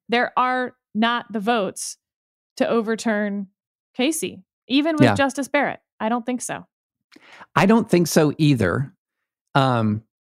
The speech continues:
Speaker 2: I don't know so. I don't think so.
Speaker 1: <laughs> But
Speaker 2: And
Speaker 1: this is, I mean, there's a, this is at the cert stage. It hasn't been granted yet. You know, where are your four votes?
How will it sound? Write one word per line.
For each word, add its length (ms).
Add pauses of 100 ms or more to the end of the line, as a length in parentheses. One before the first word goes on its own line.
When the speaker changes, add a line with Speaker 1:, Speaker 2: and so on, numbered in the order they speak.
(180)
Speaker 2:
I 60
don't 200 (160)
know 240
so. 480 (400)
I 120
don't 280
think 360
so. 600
Speaker 1:
<laughs> 60 (400)
But 120
Speaker 2:
And 80
Speaker 1:
this 80
is, 260
I 60
mean, 220 (200)
there's 220
a, 120 (140)
this 140
is 80
at 120
the 60
cert 300
stage. 560
It 80
hasn't 280
been 140
granted 420
yet. 320 (1300)
You 100
know, 240 (920)
where 260
are 80
your 220
four 320
votes? 640